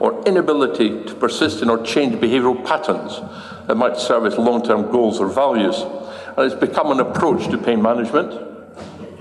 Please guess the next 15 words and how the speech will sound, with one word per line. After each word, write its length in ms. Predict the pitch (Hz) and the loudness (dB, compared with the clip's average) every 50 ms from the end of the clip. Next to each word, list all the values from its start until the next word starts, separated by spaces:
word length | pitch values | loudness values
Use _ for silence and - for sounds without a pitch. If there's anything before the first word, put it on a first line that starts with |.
| - - - - - 101 | -10 -10 -8 -8 -6 0
The 80 | 110 123 | 0 2
implication 460 | 120 117 117 113 135 135 135 113 131 | 2 2 2 2 4 2 2 4 2
of 60 | 120 | 2
the 80 | 113 113 | 4 4
model 280 | 113 113 113 113 123 | 4 4 4 2 2
for 180 | 117 - - - | -2 -2 -6 -2
chronic 340 | - 180 185 156 113 - - | 0 2 2 2 2 2 0
pain 160 | 117 117 113 | 2 2 2
is 120 | 110 104 | 2 2
that 100 | - 143 | 2 2
individuals 580 | 147 131 120 135 123 123 131 117 127 117 113 - - - - - - - | 2 2 2 2 2 2 2 2 2 0 0 0 -6 -8 -10 -12 -10 -6
should 180 | - 139 131 127 | -2 -2 0 0
reduce 540 | 135 143 139 - 165 - - - - - | 0 0 2 2 0 0 0 -4 -6 -4
futile 440 | - 196 196 190 - 160 156 147 135 | 0 0 0 2 2 2 2 2 2
attempts 560 | 123 - - 147 131 95 - - - - - | 2 2 2 0 0 0 -2 -6 -8 -8 -8